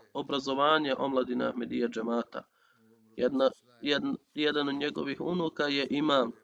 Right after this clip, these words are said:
Neka Allah podari oprost i milost. Sljedeće ću spominjati je Al-Hadži Usman bin Adam sahib iz Gane. Nedavno je preselio u dobi od osamdeset jedne godine. Inna lillahi ve inna ilaihi rađiun.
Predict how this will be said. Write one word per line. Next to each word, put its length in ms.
Neka 280
Allah 400
podari 400
oprost 440
i 40
milost. 520
Sljedeće 680
ću 120
spominjati 680
je 280
Al-Hadži 680
Usman 520
bin 200
Adam 380
sahib 380
iz 120
Gane. 420
Nedavno 420
je 80
preselio 520
u 60
dobi 320
od 140
osamdeset 600
jedne 260
godine. 500
Inna 200
lillahi 380
ve 160
inna 180
ilaihi 380
rađiun. 600